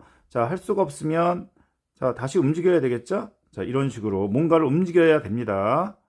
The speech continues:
만약 이렇게 움직인다면 이렇게 뛰어넘어서, 자, 말을 잡을 수도 있겠죠. 자, 상대방이 자신의 말을, 어, 잡게끔 한 다음에, 어, 유인을 해서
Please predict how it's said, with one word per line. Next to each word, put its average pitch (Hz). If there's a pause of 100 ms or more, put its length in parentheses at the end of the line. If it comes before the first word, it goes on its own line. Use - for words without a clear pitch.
(220)
만약 98
이렇게 147
움직인다면 113
이렇게 104
뛰어넘어서, 117 (800)
자, 87
말을 98 (260)
잡을 104
수도 -
있겠죠. 107 (720)
자, 104
상대방이 185 (260)
자신의 165
말을, 147 (120)
어, 107 (100)
잡게끔 160
한 190
다음에, 147 (300)
어, 104
유인을 175
해서 160